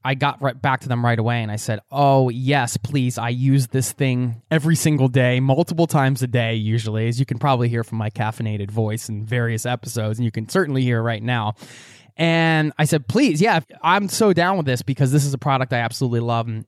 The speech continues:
and you guys know, if you listen to the show, I only recommend those products that I use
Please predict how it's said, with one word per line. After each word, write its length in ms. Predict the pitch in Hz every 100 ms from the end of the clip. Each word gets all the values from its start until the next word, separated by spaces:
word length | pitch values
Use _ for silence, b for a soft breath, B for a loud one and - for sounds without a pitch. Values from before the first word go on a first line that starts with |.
| -
and 240 | 117 110
you 100 | 113
guys 220 | 120 110 123
know, 80 |
if 100 | 113
you 80 | 123
listen 220 | 117 127
to 40 | 113
the 80 | 110
show, 360 | - 123 123 123 b b b b
I 120 | 131 117
only 480 | 127 127 120 120
recommend 560 | 107 113 120 113 113 110
those 140 | 113 -
products 320 | 117 110 -
that 140 | 113
I 40 | 101
use 400 | 123 147 139